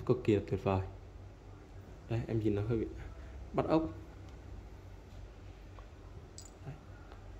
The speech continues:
Quý vị thấy đẹp chưa ạ? Một bộ bốn chiếc này thì có giá là ba trăm hai mươi nghìn đồng, tức là tám mươi nghìn đồng một cái.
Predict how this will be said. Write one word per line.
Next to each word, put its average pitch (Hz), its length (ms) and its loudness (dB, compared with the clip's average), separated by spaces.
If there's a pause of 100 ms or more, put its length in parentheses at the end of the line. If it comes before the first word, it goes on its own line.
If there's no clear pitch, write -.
(1200)
Quý 110 140 6
vị - 140 8
thấy 101 180 4
đẹp 101 240 6
chưa 101 60 8
ạ? - 80 2 (1500)
Một 120 120 12
bộ 113 340 12
bốn 107 180 10
chiếc 202 200 12
này 139 180 12
thì 101 100 0
có 104 140 12
giá 98 220 6
là 127 120 8 (120)
ba 117 140 10
trăm 120 180 6
hai 117 160 4
mươi 113 120 4
nghìn 101 140 6
đồng, 95 180 8 (600)
tức - 100 8
là 113 180 12 (180)
tám 107 240 8
mươi 165 80 8
nghìn 147 140 12
đồng 98 160 8
một 95 140 4
cái. 95 240 6